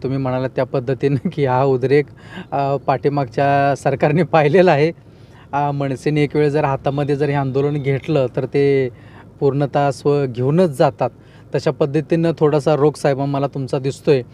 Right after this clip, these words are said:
की आता हे गुलुगुलू करणं थोडंसं मंत्री महोदय आणि शासन हे आता आम्ही बंद करून, अ, पुढचे नवीन पावलं तुम्ही उचलणार आहात,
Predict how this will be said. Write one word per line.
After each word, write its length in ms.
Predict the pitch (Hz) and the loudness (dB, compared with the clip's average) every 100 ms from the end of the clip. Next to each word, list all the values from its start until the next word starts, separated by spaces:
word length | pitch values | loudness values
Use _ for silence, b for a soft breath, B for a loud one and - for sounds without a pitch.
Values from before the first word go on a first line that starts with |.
| B B B - | B B B -6
की 100 | 147 | 0
आता 240 | 139 - 151 | 0 2 2
हे 420 | 147 156 151 147 | 4 6 4 2
गुलुगुलू 500 | 135 143 147 151 151 | 0 -4 -2 -2 -2
करणं 320 | 160 143 151 | -2 -2 -2
थोडंसं 560 | 147 143 139 156 147 139 | -2 -2 0 0 2 0
मंत्री 300 | 139 135 135 | -2 -4 -2
महोदय 320 | 147 143 143 151 | 0 0 2 2
आणि 240 | 160 165 147 | 2 0 2
शासन 440 | 165 139 180 147 - B B - | 2 2 0 -2 -6 B B -4
हे 40 | |
आता 200 | 147 139 | -2 0
आम्ही 160 | 156 156 | 0 0
बंद 260 | 147 160 160 | 2 2 2
करून, 380 | 165 160 151 123 b b b - | 2 2 2 -2 b b b -4
अ, 220 | 139 143 | 0 -2
पुढचे 400 | 135 147 131 160 | -2 -4 -2 -2
नवीन 280 | 147 151 147 | 0 -2 0
पावलं 280 | 147 143 | 0 0
तुम्ही 260 | 143 147 147 | -2 -2 -2
उचलणार 440 | 131 - 139 135 | -4 -4 -4 -4
आहात, 180 | 131 147 | -4 -4